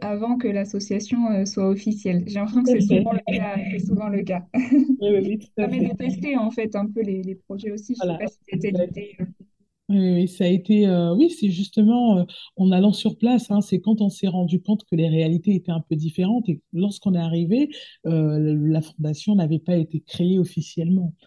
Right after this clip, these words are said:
Speaker 2: Donc, euh, tout ça, ça a été un bon cheminement, ça a été bénéfique.
Speaker 1: Et, euh, là, donc, vous êtes une association, euh, loi mille neuf cent un. Euh,
Speaker 2: Mhm.
Speaker 1: toi, tu es la présidente, mais, euh, c'est l'occasion de,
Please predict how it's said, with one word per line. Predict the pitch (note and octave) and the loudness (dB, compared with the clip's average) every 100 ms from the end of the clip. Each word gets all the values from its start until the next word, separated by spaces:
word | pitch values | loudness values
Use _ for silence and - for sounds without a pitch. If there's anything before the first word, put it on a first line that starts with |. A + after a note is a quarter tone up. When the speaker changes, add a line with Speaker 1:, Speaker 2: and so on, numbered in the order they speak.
| - - - | -20 -20 -4
Speaker 2:
Donc, | E3 D#3 D#3+ | -4 -2 -2
euh, | D#3 D#3 D#3 | 0 0 0
tout | - | -4
ça, | D#3+ A#3+ | -2 -2
ça | A#3+ | 2
a | F3+ | 0
été | F3 A3 | 2 2
un | F#3+ | 2
bon | E3 G#3 | 2 0
cheminement, | A3 A3 G3 F3+ E3+ A#3 - _ | 0 2 4 4 2 0 -2 _
ça | _ D#3+ | _ -6
a | |
été | D#3 E3+ | -4 -2
bénéfique. | D#3 D#3 D#3 - A3 - - _ _ _ - | 0 0 0 -4 -12 -12 -20 _ _ _ -8
Speaker 1:
Et, | G#3+ | -4
euh, | G3+ G3 G3 G3+ G#3+ - - | -2 0 -2 -2 -8 -12 -8
là, | A3 A3 | -4 0
donc, | G#3+ G#3 G#3 | 0 0 -2
vous | G#3 | -2
êtes | A3 A3 | -2 -2
une | G#3 | -2
association, | G3+ G3+ - G3 G3+ - G#3+ G#3 | -4 -8 -6 -6 -6 -4 0 0
euh, | F#3+ F3+ F#3 | 0 0 0
loi | G3 | 0
mille | G3 F#3+ | 0 2
neuf | F#3+ F#3+ | 0 -2
cent | - G3+ | -6 -4
un. | A3 C4 C#4 - _ - | 0 -2 -2 -14 _ -6
Euh, | F#3+ G3 | -2 0
Speaker 2:
Mhm. | F#3+ | 0
Speaker 1:
toi, | A3 | -4
tu | - | -4
es | A3 | -2
la | G#3 | -2
présidente, | G3+ G3+ G3 F#3 A3+ C4 A3 | -4 -4 -2 0 4 4 4
mais, | G3+ | 0
euh, | F#3+ | 0
c'est | F#3+ F#3+ | -2 -2
l'occasion | G3 G3 G3 G3 G#3+ | -2 -2 -2 2 4
de, | G3 F3+ F3 F3 | 4 4 2 2